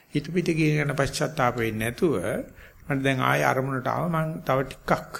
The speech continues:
තව ටිකක් වාර ගාණක් මූල කර්මස්ථානේ පිම්බීම හැකිලිම නම් මූල කර්මස්ථානේ ඒකේ පවත්තන්න. ඒ විදිහට ලැබෙන, ලැබෙන වෙලාවේ මානසිකාරය යොදලා,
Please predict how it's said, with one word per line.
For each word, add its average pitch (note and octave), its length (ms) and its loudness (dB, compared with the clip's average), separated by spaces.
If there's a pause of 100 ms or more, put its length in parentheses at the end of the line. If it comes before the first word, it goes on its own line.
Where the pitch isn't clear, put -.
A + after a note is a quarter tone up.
(1500)
තව - 220 -6
ටිකක් D3+ 340 0
වාර C3 260 2
ගාණක් B2 440 2 (460)
මූල C3+ 260 -2
කර්මස්ථානේ A#2+ 760 -2 (220)
පිම්බීම B2 380 0
හැකිලිම A#2+ 340 -4
නම් A2+ 160 -4
මූල A#2 180 -4
කර්මස්ථානේ A#2+ 540 -4
ඒකේ C3+ 220 -2
පවත්තන්න. - 460 -6 (800)
ඒ C#3+ 180 2
විදිහට F3+ 380 2 (1400)
ලැබෙන, A#2 400 0
ලැබෙන C#3+ 320 0
වෙලාවේ C#3 500 4
මානසිකාරය B2 680 0
යොදලා, A2 460 -2